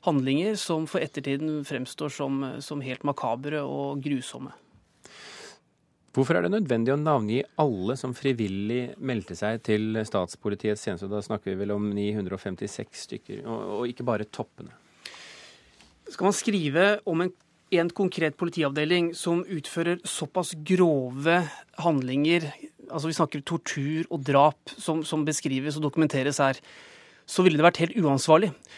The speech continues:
Speaker 1: å ikke være konkret på hvem som gjorde hva. Hvis man hadde anonymisert alle, så hadde det vært behagelig både for meg som hadde skrevet det, og ikke minst for, for, eh, for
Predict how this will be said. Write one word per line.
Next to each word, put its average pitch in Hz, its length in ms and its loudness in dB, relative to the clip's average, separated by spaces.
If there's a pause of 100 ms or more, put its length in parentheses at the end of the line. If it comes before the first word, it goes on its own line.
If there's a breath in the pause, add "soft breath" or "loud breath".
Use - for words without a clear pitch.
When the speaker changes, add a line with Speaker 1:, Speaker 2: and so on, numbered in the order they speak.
(140 loud breath)
Speaker 1:
å 175 80 2
ikke - 320 0
være 143 160 6
konkret 151 720 0
på 160 80 0
hvem 135 240 2
som 165 240 0
gjorde 143 240 0
hva. 147 220 8 (580 loud breath)
Hvis 151 100 -2
man 185 140 6
hadde 175 240 6 (160)
anonymisert 180 640 4
alle, 202 300 6 (180)
så 175 240 2
hadde 156 160 4
det 143 80 2
vært - 300 0 (380)
behagelig 143 460 6
både 143 220 4
for 151 160 2
meg 131 180 2
som 160 160 -2
hadde 151 220 -2
skrevet 131 400 -2
det, 185 60 4
og 160 180 2
ikke 160 160 -2
minst 139 240 0
for, 156 400 0
for, 156 240 -2
eh, 147 720 -2
for 151 340 -6